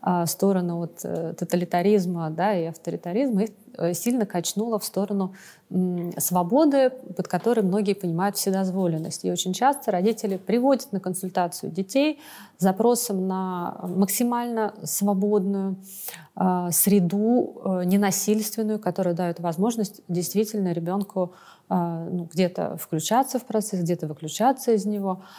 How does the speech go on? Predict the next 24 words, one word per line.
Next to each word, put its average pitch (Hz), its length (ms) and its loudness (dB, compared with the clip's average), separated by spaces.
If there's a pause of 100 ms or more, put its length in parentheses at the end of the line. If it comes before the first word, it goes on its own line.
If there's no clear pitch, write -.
(240)
А, 170 1160 -4
к - 60 -8
сожалению 240 760 6 (600)
или 202 220 6
к 214 60 2
счастью, 170 720 -2
м, 175 220 -8 (500)
это 226 440 2
не 202 180 0
работает. 214 600 2
Дело 185 180 0
в 190 80 -6
том, 226 180 0
что, 196 380 0 (440)
м, 190 180 6
когда 202 400 2
ребёнок 202 380 0
выходит 196 360 2
из 196 120 0
родительского 190 500 -2
дома, 269 300 6
он 196 160 2
становится 208 640 -2
частью, 202 640 -2